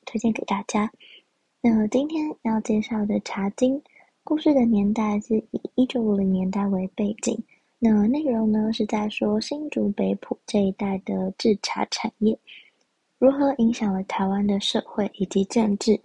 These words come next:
并且创造了经济奇迹。那这部剧呢，是由连俞涵、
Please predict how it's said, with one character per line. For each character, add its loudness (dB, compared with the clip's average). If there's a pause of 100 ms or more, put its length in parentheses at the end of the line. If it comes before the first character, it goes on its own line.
(140)
并 2
且 -4
创 -2
造 -2
了 0
经 0
济 0
奇 -2
迹。 2 (680)
那 4
这 0
部 0
剧 -4
呢， 2
是 0
由 2
连 0
俞 0
涵、 -2